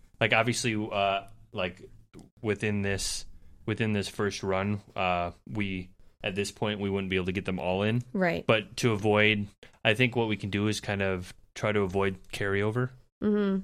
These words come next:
Speaker 1: Just so we can, 'cause I know we've both talked about it, where there's so, some movies on this list where we were kind of, like,
Speaker 2: <laughs>
Speaker 1: starting to teeter-totter on our, on our choice a little bit. So, like,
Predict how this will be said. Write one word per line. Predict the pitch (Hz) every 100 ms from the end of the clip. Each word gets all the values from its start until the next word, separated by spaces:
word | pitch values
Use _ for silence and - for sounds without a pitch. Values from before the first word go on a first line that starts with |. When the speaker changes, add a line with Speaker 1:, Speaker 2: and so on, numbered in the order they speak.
| -
Speaker 1:
Just | 110 95
so | - 107
we | 98
can, | 101 95
'cause | - 117
I | 123
know | 123 123 117
we've | 117 120 113 104
both | 110 107
talked | 113 101 -
about | 98 98
it, |
where | 98 95
there's | 95 -
so, | - 110
some | - 107 104
movies | 98 98
on | 98 98
this | 92
list | 101 90 107
where | 95 92
we | 92
were | 92
kind | - 101
of, | 92
like, | 95 95 - - - 262
Speaker 2:
<laughs> | 233 202
Speaker 1:
starting | - 113 107 101
to | 110 104 98 - - - -
teeter-totter | 131 123 127 117 117
on | 113 107 104 104
our, | 101 98 98 101 -
on | 95 95
our | 92
choice | - 107 104 -
a |
little | 98 90
bit. | 90 82
So, | -
like, | 98 92